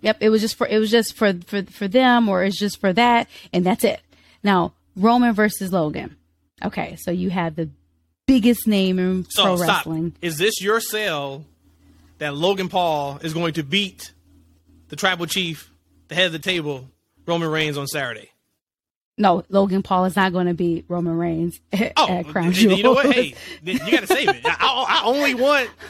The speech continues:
Speaker 2: I only want the pitch that Logan Paul can beat Roman Reigns and why this Saturday. If you don't have that, we gotta move on, Rhodesia. I'm sorry.
Speaker 1: So I, do I have to pitch something? If so,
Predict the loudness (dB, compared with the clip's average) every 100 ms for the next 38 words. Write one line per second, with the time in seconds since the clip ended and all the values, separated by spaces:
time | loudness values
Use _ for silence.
0 | -20 _ -4 0 2 2 2 2 2 2
1 | 2 0 -4 -8 -14 -20 -8 -2 2 2
2 | 2 -2 0 2 2 0 -2 -2 -2 -2
3 | 2 2 2 0 0 0 -2 -2 -2 -2
4 | -4 -6 -6 -6 -6 -8 -10 -18 -20 -14
5 | -2 0 0 -2 -4 -4 -6 -8 -6 -4
6 | -4 -6 -6 -8 -12 -12 -12 -8 -8 -8
7 | -12 _ _ 2 2 2 2 4 4 2
8 | 0 -2 -2 0 2 0 0 -6 -6 -4
9 | -4 2 2 2